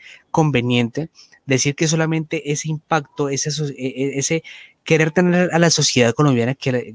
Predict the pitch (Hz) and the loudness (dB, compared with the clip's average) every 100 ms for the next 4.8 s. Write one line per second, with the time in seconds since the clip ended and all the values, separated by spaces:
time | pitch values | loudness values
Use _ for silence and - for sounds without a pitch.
0 | 107 113 110 104 101 - _ _ - 113 | -4 -2 -2 -4 -8 -18 _ _ -4 -2
1 | 110 113 120 131 127 135 117 113 117 123 | 0 2 2 2 2 0 0 -4 -4 -2
2 | 123 - 113 - 107 123 120 104 104 117 | -2 -2 -4 -4 -2 -2 -2 -4 -4 -4
3 | 127 _ 160 143 - 110 113 113 127 117 | -6 _ 0 0 2 0 0 -2 -2 -2
4 | 110 117 127 127 110 110 - | -4 -4 0 0 0 -4 -4